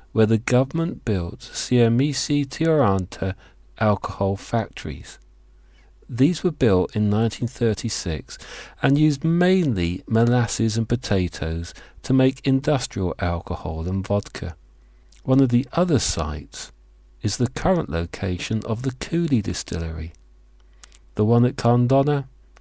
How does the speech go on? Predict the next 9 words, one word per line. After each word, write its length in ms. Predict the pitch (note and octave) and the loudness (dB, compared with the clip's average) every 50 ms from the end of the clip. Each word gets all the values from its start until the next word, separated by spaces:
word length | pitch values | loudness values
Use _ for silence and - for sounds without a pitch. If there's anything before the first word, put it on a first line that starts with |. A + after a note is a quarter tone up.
| _ _ _ | _ _ _
became 400 | - B2 B2 - - A2+ A2+ A2+ | -4 -4 -4 -2 -2 0 0 2
a 60 | A2+ | 0
superglue 720 | G#2+ - - - A2+ G#2 F#2 - - - - D#2+ D#2+ D#2 D#2 | 0 -2 -2 -2 -2 -2 -2 -2 -6 -6 -4 -4 -4 -4 -6
factory. 580 | - - D2 D2 - - - - - B1+ - - - - - - _ _ - - - _ _ - - | -6 -8 -8 -8 -8 -10 -16 -14 -12 -12 -14 -14 -18 -20 -20 -20 _ _ -20 -20 -20 _ _ -10 -2
Now, 360 | - B2 B2 B2 A#2+ - - - - - - - - - - - - - | 2 4 4 6 4 2 0 -6 -16 -20 -20 -20 -20 -20 -20 -16 -6 -2
poitín 720 | - D3+ - - - - G3 F#3+ F3+ A#2+ G2 F#2 F#2 F#2 - - - - - - - - - _ _ _ - - | 0 2 2 2 2 4 4 4 4 4 4 2 0 -2 -6 -10 -18 -20 -20 -20 -20 -20 -20 _ _ _ -4 2
is 240 | A#2 B2 A#2+ - - - - - - - - - - - | 2 4 4 2 0 -4 -10 -18 -18 -16 -16 -16 -8 0
an 140 | - - D3+ | 4 6 6
interesting 720 | D3+ D#3 E3 D#3 - - A2+ F#2+ - - - F#2+ F#2 F2+ F2 | 8 8 6 6 4 4 4 2 2 2 0 0 0 -2 -2